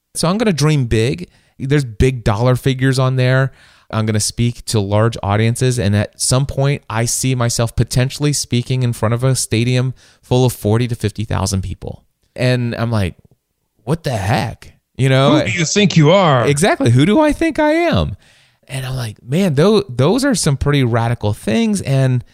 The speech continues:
Speaker 1: part of me thinks, "Well, gosh, if I've made it there, if I g-, if I attain that level and I have the opportunity and the privilege to do that, and that many people would come there and they would have any desire to hear anything that I,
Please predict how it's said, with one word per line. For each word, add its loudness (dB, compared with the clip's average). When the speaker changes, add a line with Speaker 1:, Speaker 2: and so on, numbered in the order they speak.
Speaker 1:
part 2
of 2
me 2
thinks, -2
"Well, 0
gosh, -2
if -2
I've 2
made 2
it -2
there, 2
if 0
I 2
g-, -4
if 0
I 0
attain 0
that 0
level 2
and 2
I 2
have 0
the 0
opportunity 0
and -2
the -4
privilege -2
to -16
do -2
that, -2
and -2
that -2
many -2
people -6
would -4
come -2
there 2
and -2
they 0
would -8
have 0
any 0
desire 0
to 0
hear -2
anything -4
that -2
I, -6